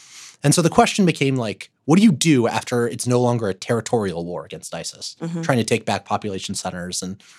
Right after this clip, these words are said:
Speaker 1: large swaths of territory, right? Do you refocus on fighting isis as a terrorist group when it kinda hides among the population rather than trying to govern them?
Speaker 2: Mm-hmm.
Speaker 1: Do you expand the war to try to intervene in the rest of it? And that's the pivot point we're pa-,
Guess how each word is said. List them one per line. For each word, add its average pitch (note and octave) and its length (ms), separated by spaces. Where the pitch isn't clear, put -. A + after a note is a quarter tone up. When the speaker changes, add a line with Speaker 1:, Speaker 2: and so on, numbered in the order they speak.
Speaker 1:
large A#2+ 240
swaths - 340
of F#2 80
territory, - 480
right? C3 160
Do B2+ 100
you A2 320
refocus D3 640
on G#2 280
fighting C3 460
isis A#2 520
as A#2+ 160
a F#2+ 40
terrorist G3 600
group A#3 280
when A2 120
it - 200
kinda G#2+ 180
hides A#2 440
among F3 200
the E3+ 80
population E3+ 560
rather G#2+ 140
than G2+ 140
trying G#2 200
to G2+ 80
govern B2 340
them? F#3 220
Speaker 2:
Mm-hmm. F3 340
Speaker 1:
Do C#3 80
you B2 160
expand B2 560
the - 120
war A#3+ 340
to F#3 80
try B2 200
to G2+ 60
intervene A#2 360
in G#2+ 80
the G2 80
rest E2 280
of F3 80
it? C4 200
And F3+ 80
that's G#3 180
the - 100
pivot E3 280
point C3+ 220
we're B2 80
pa-, A2+ 240